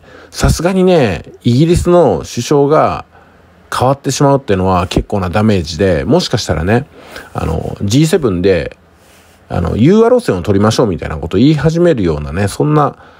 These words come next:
首相が浮き出てくる可能性もあるんですよね。もちろんこれイギリス国内でのね、物価高騰とかエネルギー価格の高騰っていうのは非常にね、国民に対して、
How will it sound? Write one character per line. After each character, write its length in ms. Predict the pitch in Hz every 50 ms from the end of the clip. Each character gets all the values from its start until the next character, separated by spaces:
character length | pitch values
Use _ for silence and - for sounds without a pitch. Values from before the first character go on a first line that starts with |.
| - _ _ _ -
首 200 | - - - 113
相 240 | - 139 135 127
が 320 | 123 131 156 127 82 - - _ _ _ _ _ _ _ -
浮 100 | - 117
き 120 | - 135
出 100 | 127 151
て 100 | 135 -
く 120 | 95 - 98
る 80 | -
可 140 | - - -
能 120 | 98 95
性 140 | 95 - 101
も 280 | 92 92 90 80 - -
あ 60 | -
る 100 | 113 92
ん 60 | 80
で 80 | 73 73
す 80 | -
よ 80 | - 82
ね。 180 | 92 101 92 - -
も 180 | - 95 131
ち 80 | 160 -
ろ 80 | 202 185
ん 40 |
こ 80 | 139 120
れ 60 | 98 104
イ 60 | 117
ギ 100 | 147 190
リ 80 | 226
ス 60 | 226 -
国 200 | - 220 226 247
内 160 | 226 165 113
で 60 | 92
の 120 | 85 82
ね、 300 | 90 95 92 82 65 58 - -
物 200 | - 90 107 131
価 180 | - - 190 190
高 220 | - - 208 190
騰 140 | 196 127 104
と 100 | 87 87
か 140 | - 95 90
エ 60 | 101
ネ 100 | 117 131
ル 100 | 135 143
ギ 380 | 135 143 147 139 131 113 - -
ー 220 | - - - - -
価 180 | - - 143 120
格 140 | 104 101
の 100 | 92 82
高 200 | 80 - - 92
騰 100 | 90 98
っ 40 | 92
て 100 | - -
い 20 | 92
う 20 |
の 40 | 90
は 40 | 78
非 140 | 76 123
常 180 | 127 143 180 180
に 100 | 175 175
ね、 260 | 170 151 113 82 - - - - - - _ -
国 280 | - 127 123 160 170
民 80 | 175 175
に 60 | 165
対 180 | 156 170 139 113
し 80 | -
て、 280 | - 92 85 80 82